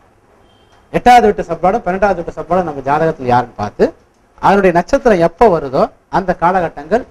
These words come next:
இயற்கையாவே நம்ம மனசுக்கு வந்து ஒரு சங்கடங்கள், சலிப்புகள் இருக்கு சார். அதாவது சந்திரன் அப்படின்ற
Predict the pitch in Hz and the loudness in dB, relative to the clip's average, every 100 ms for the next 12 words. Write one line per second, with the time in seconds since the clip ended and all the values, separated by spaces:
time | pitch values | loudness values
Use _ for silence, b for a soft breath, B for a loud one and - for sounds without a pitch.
0 | - 202 262 - 185 151 151 247 156 156 | -2 0 0 -4 -4 -4 -2 -2 -4 -8
1 | 135 165 202 - 143 170 170 - - 170 | -4 -4 -4 -6 -10 -4 -4 -4 -8 -4
2 | 165 131 185 - _ _ _ - 175 - | -4 -6 -12 -14 _ _ _ -2 -2 -2
3 | 127 143 104 - - 82 _ _ _ _ | -10 -12 -14 -20 -20 -20 _ _ _ _
4 | _ - 170 196 180 202 - 240 269 269 | _ -2 2 2 2 -2 -2 0 2 2
5 | 185 180 175 | 0 0 -2